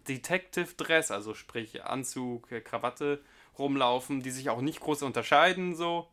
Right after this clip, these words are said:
„Ey, Donnie ist tot.“ Und so, ich hab keine Ahnung, wer Donnie mehr ist. Also die haben nicht mal mehr coole Nicknames oder so, wo man die dran, ähm, äh, unterscheiden könnte. D-, das ist, d-,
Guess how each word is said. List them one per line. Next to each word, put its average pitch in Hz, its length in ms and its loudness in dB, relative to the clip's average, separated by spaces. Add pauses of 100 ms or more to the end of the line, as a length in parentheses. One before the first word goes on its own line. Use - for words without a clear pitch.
(100)
„Ey, 180 280 2
Donnie 202 360 8
ist 139 200 2
tot.“ 139 200 4
Und 127 160 -2
so, 135 140 -4
ich 135 140 -4
hab 131 120 -6
keine 139 160 0
Ahnung, 139 140 0
wer 120 80 0
Donnie 127 320 2
mehr 107 140 -2
ist. - 180 -6
Also 113 300 -4
die 120 60 2
haben 135 100 6
nicht 135 120 0
mal 147 80 0
mehr 131 160 4
coole 139 320 0
Nicknames 175 600 0
oder 151 220 2
so, 147 140 0
wo 143 100 4
man 127 160 0
die 123 140 -6
dran, 120 260 2 (480)
ähm, 113 460 0 (480)
äh, - 80 -16
unterscheiden 135 880 0
könnte. 131 460 -2 (480)
D-, - 240 -12
das 294 220 -4
ist, - 360 -4
d-, 151 100 -4